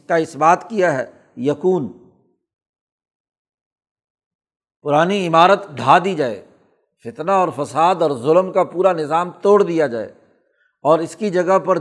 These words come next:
دین کا عملی نظام غالب کر دیا جائے۔ لِیُظْہِرَہُ عَلَى الدِّینِ کُلِّهِ،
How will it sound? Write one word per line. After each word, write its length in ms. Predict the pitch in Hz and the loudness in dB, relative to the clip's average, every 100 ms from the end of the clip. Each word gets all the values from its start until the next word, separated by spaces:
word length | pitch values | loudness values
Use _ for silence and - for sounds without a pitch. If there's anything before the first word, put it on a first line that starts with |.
| 123 | -4
دین 320 | 151 190 196 | -4 -4 -4
کا 180 | 190 165 | -2 -2
عملی 220 | 170 190 | -2 -4
نظام 440 | 180 160 156 180 175 | -4 -2 -2 -4 -4
غالب 400 | 135 160 190 185 | 0 4 4 2
کر 120 | 165 | -2
دیا 220 | 139 139 | -4 -6
جائے۔ 200 | 113 101 87 _ _ _ _ - | -6 -10 -16 _ _ _ _ -14
لِیُظْہِرَہُ 920 | 113 135 185 165 151 170 151 185 196 - - _ _ | -8 2 2 2 0 0 0 0 -2 -6 -16 _ _
عَلَى 200 | 107 143 | -2 2
الدِّینِ 460 | 170 127 160 180 190 190 | 0 -2 -4 -2 -6 -4
کُلِّهِ، 480 | 208 208 185 151 | -4 -2 -2 -4